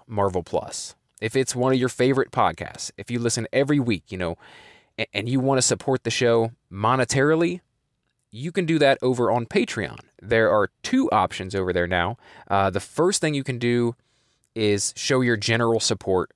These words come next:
by throwing in one dollar a month. Now, this doesn't get you extras, but it, it shows your support for the show, and it lets me know that you value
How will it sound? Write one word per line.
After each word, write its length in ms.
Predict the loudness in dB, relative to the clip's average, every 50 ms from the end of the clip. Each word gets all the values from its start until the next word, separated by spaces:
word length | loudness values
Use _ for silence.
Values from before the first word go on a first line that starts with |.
| _ _
by 180 | -2 -2 0 0
throwing 440 | -4 -2 0 0 2 2 2 0
in 240 | 0 0 0 -2 -4 _ _ _ _
one 460 | -12 -10 -6 -2 0 0 0 0 0
dollar 340 | 2 2 2 2 2 0 -4
a 40 | -4
month. 360 | -8 -10 -14 -14 -20 -20 -20 _ _ _ _
Now, 260 | -2 0 0 0 -2 _ -12 _ _ _ _ _ _ _ _ _ _ _ _
this 180 | -2 -2 0 2
doesn't 240 | 2 2 2 2
get 180 | 2 2 2 2
you 180 | 2 0 0 2
extras, 580 | 2 0 0 0 -4 0 2 2 2 2 0 -2 _ _ -14 0
but 140 | 2 2 2
it, 100 | 2 0 _ _ _
it 160 | -2 -2 -2 0
shows 260 | 2 2 2 2 2
your 100 | 0 0
support 340 | -2 -2 -2 -2 -2 -2 -2
for 100 | -2 -2
the 80 | -2
show, 320 | 0 2 2 4 4 2 2 0
and 80 | -6
it 80 | -6 -4
lets 320 | 0 2 2 2 2 0
me 200 | 0 0 0 2
know 380 | 4 4 4 4 4 2 0 -2 _ _ _ _ -2
that 140 | -2 -2 0
you 280 | -2 0 0 2 2
value 680 | 2 4 4 4 6 4 4 2 2 0 0 -2 -4